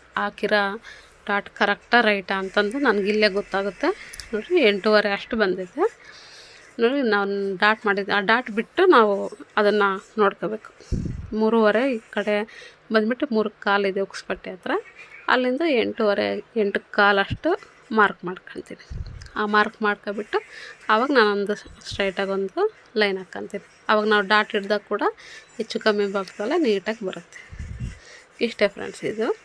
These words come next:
ಇವಾಗ ಸೆಕೆಂಡ್ ಡಾಟ್ಗೋಸ್ಕರ ಇದು ಕೂಡ ಅಷ್ಟೇ ಎಷ್ಟು ಬಂದಿದೆ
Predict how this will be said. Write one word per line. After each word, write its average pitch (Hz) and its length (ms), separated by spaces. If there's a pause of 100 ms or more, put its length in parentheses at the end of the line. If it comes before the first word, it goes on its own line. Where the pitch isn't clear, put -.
(600)
ಇವಾಗ 247 160 (120)
ಸೆಕೆಂಡ್ 220 300
ಡಾಟ್ಗೋಸ್ಕರ 196 560 (680)
ಇದು 226 100 (100)
ಕೂಡ 214 100 (120)
ಅಷ್ಟೇ - 200 (100)
ಎಷ್ಟು - 200
ಬಂದಿದೆ 202 260